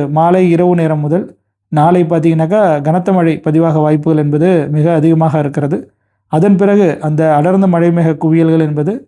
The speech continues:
வங்கக்கடல் பகுதிகளில் பயணித்து ஒரு கட்டத்துல அந்த அலைவு மாதிரியான அமைப்பு இருக்குன்னு சொல்லியிருந்தேன் இல்லையா, அது கொஞ்சம் ஸ்ட்ராங்கா தான் இருக்கு. ஸ்ட்ராங்கா இருக்குனாக்கா, இப்ப இந்த பசிபிக் கடல் பரப்புல பாத்தீங்கன்னாக்கா கன்வெக்ஷன் வந்து நல்லா இன்க்ரீஸ் ஆகி இருக்கும். ஏன்னா கொஞ்ச நாளைக்கு முன்னாடி வரைக்கும்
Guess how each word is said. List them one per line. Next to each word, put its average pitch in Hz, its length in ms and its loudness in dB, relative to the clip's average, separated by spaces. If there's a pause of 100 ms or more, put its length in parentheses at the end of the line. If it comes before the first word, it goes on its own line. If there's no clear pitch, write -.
(140)
வங்கக்கடல் 180 540 2
பகுதிகளில் 156 500 0
பயணித்து 147 480 0 (220)
ஒரு 160 160 0
கட்டத்துல 165 480 0
அந்த 147 220 -2
அலைவு 175 280 2
மாதிரியான 180 440 2
அமைப்பு 160 280 -2
இருக்குன்னு 156 280 -2
சொல்லியிருந்தேன் 147 360 -2
இல்லையா, 156 220 0 (120)
அது 165 160 0
கொஞ்சம் 160 300 0 (120)
ஸ்ட்ராங்கா 185 400 0
தான் 180 160 0
இருக்கு. 147 200 -6
ஸ்ட்ராங்கா 170 400 0
இருக்குனாக்கா, 151 460 -2 (220)
இப்ப 147 160 -4
இந்த 139 120 -2
பசிபிக் 180 440 0
கடல் 156 200 0
பரப்புல 143 360 -4
பாத்தீங்கன்னாக்கா 143 520 -2 (500)
கன்வெக்ஷன் 180 440 0
வந்து 151 120 -2
நல்லா 165 200 2
இன்க்ரீஸ் 151 380 0
ஆகி 143 140 -2
இருக்கும். 135 340 -6
ஏன்னா 156 240 0
கொஞ்ச 165 220 0
நாளைக்கு 190 260 2
முன்னாடி 175 220 0
வரைக்கும் 170 320 -2